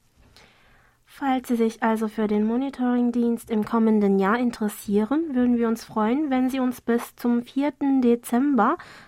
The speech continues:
darüber informieren könnten. Einige Monitore aus diesem Jahr haben sich schon bei uns gemeldet, dass sie auch im neuen Jahr weitermachen möchten. Vielen Dank dafür.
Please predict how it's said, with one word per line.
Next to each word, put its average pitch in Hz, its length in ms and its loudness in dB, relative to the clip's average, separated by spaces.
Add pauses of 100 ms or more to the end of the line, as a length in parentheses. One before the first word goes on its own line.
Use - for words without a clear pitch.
darüber 220 500 0
informieren 202 840 2
könnten. 185 600 -2 (420)
Einige 277 400 0
Monitore 269 580 0
aus 233 200 -4
diesem 277 360 0
Jahr 254 160 -2
haben 220 300 0
sich 226 180 -6
schon 214 240 -2
bei 214 140 -2
uns 226 240 -6
gemeldet, 214 640 -2
dass 220 240 -4
sie 233 160 -2
auch 226 260 -2
im 226 200 0
neuen 226 320 2
Jahr 220 240 0
weitermachen 208 680 -2
möchten. 208 440 -4 (280)
Vielen 240 280 2
Dank 214 200 0
dafür. 247 460 -2